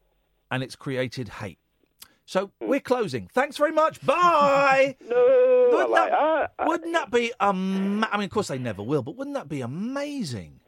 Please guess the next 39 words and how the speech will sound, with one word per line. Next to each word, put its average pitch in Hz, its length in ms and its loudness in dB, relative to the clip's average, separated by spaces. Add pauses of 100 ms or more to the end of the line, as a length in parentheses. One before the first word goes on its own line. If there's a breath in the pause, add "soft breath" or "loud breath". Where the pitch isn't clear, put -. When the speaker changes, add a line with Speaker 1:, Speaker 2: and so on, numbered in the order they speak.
(680 soft breath)
Speaker 2:
I 226 800 2
love 196 340 2 (160)
Twitter, - 260 0 (100)
to 110 60 -6
be 110 160 2
honest. 95 300 0 (120)
It - 220 0 (460)
has 247 180 0
its - 240 0 (100)
downsides, 104 800 0 (220)
but 113 240 4 (360)
I 175 120 2
suppose 247 440 0 (420)
being, 190 520 0 (160)
being 185 220 6
higher 170 300 2
profile, 123 720 0 (560 loud breath)
that's 95 220 0
what, - 180 2 (1300 soft breath)
that's - 180 2
Speaker 1:
No, 262 120 6
Speaker 2:
where - 120 6
you - 220 0
see 156 200 2
the 139 120 4
Speaker 1:
I 277 140 4
don't 269 200 2
Speaker 2:
abuse 190 60 -4
Speaker 1:
think 240 180 -2
it 233 80 -2
is. 254 300 0
Speaker 2:
and 202 100 2
Speaker 1:
I 254 140 0
think, 233 240 -6
well, 233 140 0
possibly 254 320 -6
being 262 220 -6
higher 208 260 -6
profile, 95 600 -12